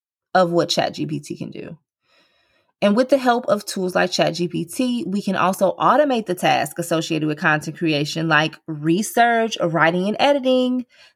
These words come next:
This means that you can focus your time and energy on other important tasks like marketing and growing your business and getting in front of more people and getting more leads.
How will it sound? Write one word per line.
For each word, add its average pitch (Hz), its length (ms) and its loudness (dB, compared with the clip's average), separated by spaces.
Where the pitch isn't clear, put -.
This 220 200 0
means 214 300 0
that 175 360 2
you 185 220 -4
can 180 240 -2
focus 196 500 0
your 180 140 4
time 180 400 0
and 180 140 0
energy 196 420 -2
on 170 160 0
other 175 260 2
important 170 420 0
tasks 165 440 0
like 160 220 2
marketing 165 480 2
and 160 100 0
growing 147 240 0
your - 80 -2
business 143 400 -6
and 165 140 0
getting 165 240 4
in 156 40 0
front 156 180 0
of 160 40 2
more 156 160 4
people 160 300 -2
and 151 120 0
getting 151 220 2
more 143 140 0
leads. - 480 -8